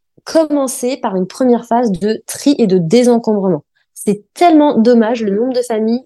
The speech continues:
que je vois, chez qui j'interviens, et qui me disent : « Ah, mais en plus, on a déménagé il y a trois mois. »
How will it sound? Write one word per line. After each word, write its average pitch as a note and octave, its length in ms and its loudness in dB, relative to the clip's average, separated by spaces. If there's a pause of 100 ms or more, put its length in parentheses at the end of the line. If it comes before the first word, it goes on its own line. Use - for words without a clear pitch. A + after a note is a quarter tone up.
(140)
que G#3 140 -2
je F#3+ 160 0
vois, F#3+ 580 2
chez - 160 -6
qui A3 140 -6
j'interviens, G3+ 520 -4 (280)
et A3 80 -2
qui A#3 160 2
me A#3 40 8
disent : « C#4 240 2
Ah, - 220 0
mais C4+ 80 2
en A#3 80 -2
plus, C#4 160 -10
on C4 100 -4
a G3+ 100 -4
déménagé A3 460 -4
il C4 60 -6
y A#3+ 40 -2
a F#3+ 100 -4
trois A#3+ 260 -4
mois. » B3 280 -2